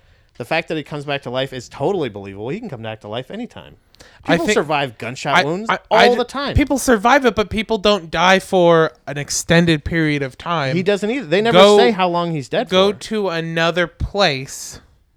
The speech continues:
Speaker 2: he, where he does things.
Speaker 1: That's all up here. We don't, we don't know what that is. W-, so that's a, that's a, that's an interpretation of what could be the consciousness after you die.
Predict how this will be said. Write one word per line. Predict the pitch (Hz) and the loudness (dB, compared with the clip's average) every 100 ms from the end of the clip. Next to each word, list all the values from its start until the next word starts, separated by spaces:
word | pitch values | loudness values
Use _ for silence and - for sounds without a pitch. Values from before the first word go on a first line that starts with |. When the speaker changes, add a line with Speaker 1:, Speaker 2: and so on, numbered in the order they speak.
| _ _ _ _ _ _ _ _ _ _ _ | _ _ _ _ _ _ _ _ _ _ _
Speaker 2:
he, | 139 - | -16 -14
where | 165 170 165 | -2 2 2
he | - 170 | 0 -8
does | 143 165 175 - | 0 0 0 -4
things. | - 175 | -2 2
Speaker 1:
That's | 190 156 | 0 2
all | 185 202 202 | 2 4 2
up | 196 | 0
here. | 247 269 | -4 -6
We | 143 175 | -6 -6
don't, | 147 185 202 156 151 | 0 0 0 -6 -8
we | 185 220 | -6 -6
don't | 160 180 190 139 | -4 -2 -2 -6
know | 147 170 | -4 -2
what | 170 151 143 | -2 -4 -4
that | 135 120 | -4 -4
is. | 135 95 - _ _ - | -6 -10 -14 _ _ -18
W-, | 127 | -16
so | 131 151 143 | -6 -4 -4
that's | 127 151 - | -2 -2 -2
a, | 147 | -6
that's | 131 151 151 - | -4 -4 -4 -10
a, | 139 139 | -8 -8
that's | 123 143 - | -6 -8 -6
an | 131 | -10
interpretation | - 131 - 170 165 - 135 - | -10 -12 -10 -10 -10 -10 -12 -10
of | 123 104 | -12 -10
what | 117 127 - | -6 -6 -8
could | 143 113 | -12 -10
be | 117 107 107 _ _ _ _ | -10 -10 -12 _ _ _ _
the | 117 | -14
consciousness | - 117 113 107 113 107 - | -12 -12 -12 -16 -16 -16 -12
after | 110 - | -12 -12
you | 101 95 | -16 -16
die. | 87 52 | -18 -20